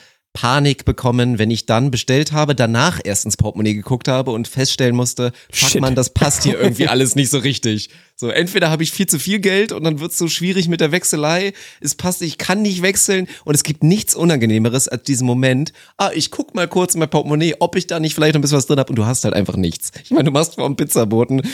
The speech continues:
Speaker 1: machst du dein Portemonnaie auf, denkst du, ja geil, da ist bestimmt noch ein Zweier drin und da ist einfach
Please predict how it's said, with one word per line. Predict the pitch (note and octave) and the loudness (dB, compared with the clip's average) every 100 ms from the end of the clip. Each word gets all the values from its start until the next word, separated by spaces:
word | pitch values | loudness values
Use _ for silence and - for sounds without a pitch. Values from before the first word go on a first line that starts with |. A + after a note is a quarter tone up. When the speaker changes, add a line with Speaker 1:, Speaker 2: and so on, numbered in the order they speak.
| A3 | -4
Speaker 1:
machst | C3+ D3 | -2 0
du | B2+ | 0
dein | A2+ | 2
Portemonnaie | B2+ A#2 B2+ D3 | 0 2 4 4
auf, | G#2 A#2+ | 4 2
denkst | - C3 - | 2 2 2
du, | B2 | 0
ja | G#2 | 0
geil, | G#2 A2 A2+ | 2 2 2
da | |
ist | G#2 | 0
bestimmt | G2+ B2 | -2 0
noch | A2+ | 0
ein | |
Zweier | - A#2+ A2+ | 2 2 2
drin | G#2+ B2+ | 2 0
und | A#2+ | 0
da | G2+ | -2
ist | |
einfach | G#2 G#2+ | -2 -4